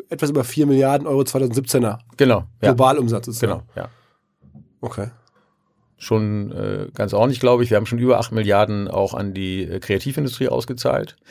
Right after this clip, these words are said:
Speaker 2: Sind wir auch stolz, wenn du guckst, was YouTube so in, in der gesamten Lebenszeit des Produkts ausgezahlt hat. Ich glaube, wir sind so bei zwei Milliarden. Dann siehst du schon, dass das für die Künstler halt auch echt, äh, da gab's ja auch früher mal Debatten irgendwie, wie gut das jetzt wirklich für Künstler ist.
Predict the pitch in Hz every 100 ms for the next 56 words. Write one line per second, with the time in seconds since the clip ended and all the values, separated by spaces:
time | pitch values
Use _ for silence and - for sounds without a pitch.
0 | - - _ 98 98 120 - 117 117 107
1 | 127 120 110 117 120 117 120 104 110 110
2 | 110 - 98 101 - 92 98 98 104 107
3 | 101 117 120 113 107 101 113 117 117 -
4 | 107 117 - 104 107 104 92 92 95 95
5 | 92 92 90 101 110 117 107 104 110 107
6 | - - - _ - 92 101 107 - 110
7 | 101 - 101 104 98 117 120 107 104 101
8 | - 107 - - 104 98 95 101 - 98
9 | 101 - 123 113 104 101 98 110 120 104
10 | 101 101 104 101 98 107 110 95 87 98
11 | 90 104 - 117 117 104 101 -